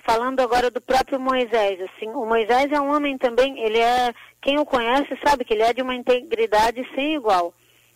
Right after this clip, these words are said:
Nesses trinta, nesses quarenta e pouco dias de crise, por que que os problemas políticos se avolumaram? Hoje a gente tem uma crise econômica, uma crise de saúde,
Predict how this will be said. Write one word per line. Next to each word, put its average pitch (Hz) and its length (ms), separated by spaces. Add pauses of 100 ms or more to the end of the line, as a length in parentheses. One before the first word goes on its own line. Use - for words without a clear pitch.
Nesses 285 460
trinta, 262 400
nesses 269 260
quarenta 269 400
e 247 80
pouco 226 300
dias 196 260
de 185 100
crise, 226 460 (960)
por 226 140
que 277 100
que 302 120
os 277 100
problemas 262 480
políticos 247 500
se - 80
avolumaram? 226 520 (300)
Hoje 302 220
a 320 60
gente 311 240
tem 247 160
uma 226 120
crise 247 280
econômica, 226 760
uma 226 200
crise 226 280
de 214 200
saúde, 220 500